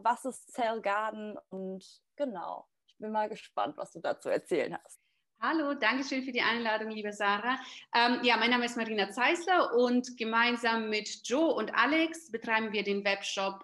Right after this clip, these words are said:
Speaker 2: ähm, für verschiedene Biokeimsaaten, Sprossengläser und, ähm, wir haben auch ein Ernährungskochbuch geschrieben, äh, rund um das Thema Sprossen ziehen und Sprossen zubereiten und das, äh, bieten wir eben bei uns im Shop an.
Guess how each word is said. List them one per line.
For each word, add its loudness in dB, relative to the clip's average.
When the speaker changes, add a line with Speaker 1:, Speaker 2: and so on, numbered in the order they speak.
Speaker 2:
ähm, 0
für -2
verschiedene -4
Biokeimsaaten, 2
Sprossengläser -2
und, -4
ähm, 2
wir -2
haben 2
auch 2
ein 0
Ernährungskochbuch 2
geschrieben, 0
äh, 2
rund -2
um -4
das -6
Thema -4
Sprossen -8
ziehen 2
und -2
Sprossen -8
zubereiten 0
und -2
das, 4
äh, 0
bieten -6
wir 0
eben -4
bei -4
uns -6
im -4
Shop -4
an. 2